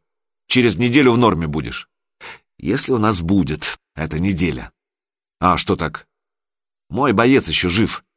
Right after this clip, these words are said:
И наверняка объявится». «Ты вообще как, голова не кружится?» «Вроде нет». Алена осторожно села. «У тебя попить ничего?» «У этого, может быть». Санек кивнул на приманку.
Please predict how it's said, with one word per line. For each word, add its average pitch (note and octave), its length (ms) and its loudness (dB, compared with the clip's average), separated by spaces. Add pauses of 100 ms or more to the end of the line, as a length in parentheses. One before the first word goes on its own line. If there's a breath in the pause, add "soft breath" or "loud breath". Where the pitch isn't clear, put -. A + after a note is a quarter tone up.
(500)
И D#2 80 -6
наверняка E2 500 -6
объявится». E2 800 -2 (840)
«Ты F#2 100 -4
вообще F2 240 0
как, - 380 -2
голова F#2 280 2
не D#2+ 80 -4
кружится?» F#2 560 -2 (760)
«Вроде - 560 -10
нет». C#2+ 340 -8 (480)
Алена G2 320 -2
осторожно G#2+ 460 -4
села. D2+ 560 -2 (720)
«У F#2 60 -8
тебя G2+ 300 2
попить F#2 400 -2
ничего?» G#2+ 440 0 (1040)
«У F2+ 160 0
этого, C3+ 320 2
может F#2 300 2
быть». D#2+ 280 -4 (340)
Санек D#3 400 -2
кивнул A2 340 2
на A2+ 80 2
приманку. F2 680 2